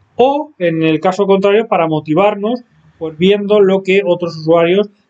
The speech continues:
pues están ganando. Fijaros que este, por ejemplo, ¿vale? Eh, pues, eh, ha ganado tres millones y pico de tokens. Por lo tanto, está muy bien. Aquí de referral, de short link,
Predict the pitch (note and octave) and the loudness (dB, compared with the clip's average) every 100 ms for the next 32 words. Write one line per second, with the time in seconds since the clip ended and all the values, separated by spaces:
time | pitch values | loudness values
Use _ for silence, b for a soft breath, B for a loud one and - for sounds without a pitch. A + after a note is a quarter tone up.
0 | - C#3+ - D3+ D3+ C3+ D#3+ D3+ - C3 | -14 -14 -6 -4 -2 -2 -2 -4 -6 -6
1 | D3 D#3 D#3+ D#3 - D#3+ D#3+ D#3 F3+ F3 | -2 -2 -2 -4 0 0 0 0 -4 -2
2 | E3+ G3 _ _ _ C3+ C#3 F3+ G3 _ | -4 -4 _ _ _ -2 0 0 -4 _
3 | _ _ _ - D#3+ D3 C3+ C3 C3 - | _ _ _ -6 0 2 2 0 -4 -10
4 | - C#3 B2+ C3 B2 D3+ E3 F3 E3+ F3 | -10 -6 -6 -6 -6 -2 2 2 2 0
5 | D3+ D#3 D#3 E3+ D3 C#3 D3 C#3 C#3 C3+ | 0 -2 0 0 -2 -6 -6 -4 -2 -2
6 | C3+ F#3+ G3 - - - _ B2 C3 C#3+ | 0 -2 -4 -20 -20 -20 _ -10 -6 -2
7 | D#3 D#3 E3 F3+ D#3 D3 C3+ E3 C3+ A#2 | -2 0 -2 -2 -4 -4 0 -2 -2 -10
8 | C#3+ C#3+ D#3+ B3 A#3+ B3 A#3 A#3 F#3+ D#3+ | -6 -2 0 -2 0 0 2 0 -4 -2
9 | E3 E3 G3 A3+ A3+ A#3 | 0 2 2 2 0 -8